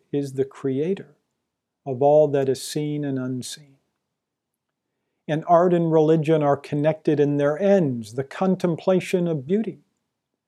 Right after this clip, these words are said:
That first connection is suppressed or severed through secularism and scientism, which John Paul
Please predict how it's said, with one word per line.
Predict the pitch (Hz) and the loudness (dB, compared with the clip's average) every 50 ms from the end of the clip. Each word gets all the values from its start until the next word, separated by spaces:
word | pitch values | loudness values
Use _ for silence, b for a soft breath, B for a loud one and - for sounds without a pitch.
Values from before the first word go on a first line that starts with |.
| _ _ _ _ _ _ _ _ _ _ _ _ _ _ _ _ _ _ _ _ _ _ _ _ _ _ _ _ _ _ _ _ - | _ _ _ _ _ _ _ _ _ _ _ _ _ _ _ _ _ _ _ _ _ _ _ _ _ _ _ _ _ _ _ _ -2
That | 139 135 135 - - | -2 -2 -2 -2 2
first | - 202 202 202 202 - - | 4 4 4 4 2 -4 -8
connection | - 185 185 170 165 165 160 - - - 156 127 117 113 110 _ _ _ _ _ - | -4 -2 -2 0 0 -2 -4 -6 -10 -6 -6 -6 -6 -8 -16 _ _ _ _ _ -4
is | 151 135 - | -2 -2 -2
suppressed | - - - - - - 185 190 190 185 - - - | -2 -4 -4 -4 -2 -2 0 0 0 -2 -4 -4 -2
or | 170 151 | 0 0
severed | 139 - - - 202 208 202 165 147 131 127 113 | 0 -2 -2 0 2 2 2 4 2 2 0 0
through | - - 147 143 135 | -4 -4 -2 -2 -2
secularism | - - - - 185 185 185 - 185 151 135 131 127 120 120 110 110 117 117 123 131 | -2 -4 -6 -6 -6 -8 -6 -2 0 2 2 2 0 -2 -6 -8 -10 -10 -10 -8 -6
and | 131 127 | -6 -8
scientism, | - - - 214 220 233 214 175 147 127 - - 127 - - - - _ _ _ _ _ _ _ _ _ _ _ _ _ _ _ _ _ _ _ _ _ _ _ _ _ _ _ _ _ _ _ _ | -8 -8 -6 -6 -4 -4 -4 -4 -4 -6 -8 -10 -14 -14 -14 -20 -20 _ _ _ _ _ _ _ _ _ _ _ _ _ _ _ _ _ _ _ _ _ _ _ _ _ _ _ _ _ _ _ _
which | - 139 135 139 - | -2 -2 -2 -2 -4
John | - 156 151 151 156 156 156 151 | -2 0 2 2 2 0 -2 -4
Paul | 156 - - 160 147 143 135 135 135 131 - | -4 -2 2 4 6 6 6 4 2 0 -2